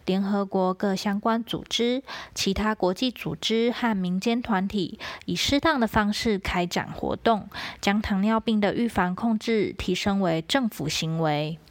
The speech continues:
从二零二一年到二零二三年，世界糖尿病日的主题是 Access to Diabetes Care，让糖尿病患者获得照护。因为糖尿病患者需要不间断的照护及支持，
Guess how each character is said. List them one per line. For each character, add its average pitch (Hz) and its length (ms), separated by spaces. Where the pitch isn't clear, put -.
从 196 380
二 262 160
零 214 240
二 233 180
一 226 140
年 190 420
到 196 260
二 214 200
零 185 260
二 220 140
三 220 240
年， 190 380
世 - 220
界 202 180
糖 185 220
尿 202 180
病 202 260
日 196 120
的 170 180
主 - 180
题 - 240
是 - 380
Access 202 640
to 180 200
Diabetes 175 880
Care， 180 440
让 233 220
糖 202 200
尿 247 160
病 269 200
患 262 240
者 160 240
获 185 240
得 196 160
照 156 240
护。 - 320
因 269 120
为 277 180
糖 196 220
尿 220 140
病 214 160
患 208 280
者 131 260
需 - 180
要 185 160
不 180 160
间 233 240
断 247 220
的 190 100
照 175 240
护 180 280
及 139 200
支 175 200
持， - 420